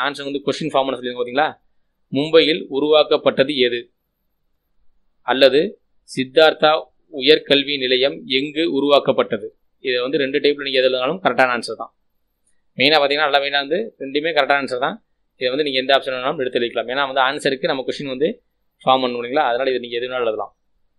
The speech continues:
பதினெட்டாவதுக்கு வந்து பாத்தீங்கன்னா திரையரங்குகளில் திரைப்படம் காட்ட எக்கருவிகள் பயன்படுத்தப்படுகிறது?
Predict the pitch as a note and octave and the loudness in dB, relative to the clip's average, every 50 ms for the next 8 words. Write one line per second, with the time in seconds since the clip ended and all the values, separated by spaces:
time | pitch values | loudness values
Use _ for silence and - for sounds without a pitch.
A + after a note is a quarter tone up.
0 | _ _ _ _ _ - C3 C#3+ D#3 D3 - D3+ D3 C3+ B2+ B2 B2+ B2 B2 A#2+ | _ _ _ _ _ 4 4 4 4 4 6 6 6 6 6 2 -2 0 -2 -2
1 | A#2+ B2 C3+ D#3 G3+ - _ _ _ _ _ _ - - C3+ D#3 F3+ E3+ D3+ C#3 | -2 -4 -6 -6 -6 -8 _ _ _ _ _ _ -2 2 4 4 8 8 8 6
2 | C#3 C3+ B2+ B2+ B2 B2+ C3+ D#3+ F#3+ - - - C3+ D3 D3+ - - D#3 D3 D3+ | 6 2 -2 -6 -6 -4 -4 -4 -6 -8 -6 -2 0 0 0 0 0 0 0 0
3 | D3 - C3+ B2+ B2 - - C#3 D#3 - - _ _ _ _ _ _ - C#3 - | 0 2 2 2 2 2 0 0 0 0 -2 _ _ _ _ _ _ 2 2 2
4 | - _ - D3 C3+ C3+ C#3 C3+ C#3 D#3 D3 C3+ C3 B2+ C3 B2+ C3 B2 - C#3 | 2 _ 4 4 4 4 4 2 0 0 0 2 0 -2 0 -2 -2 -2 -2 -4
5 | A#2 - A#2 A2+ A2 A2+ G2 A2+ A2+ | -2 -2 -4 -4 -4 -6 -6 -6 -6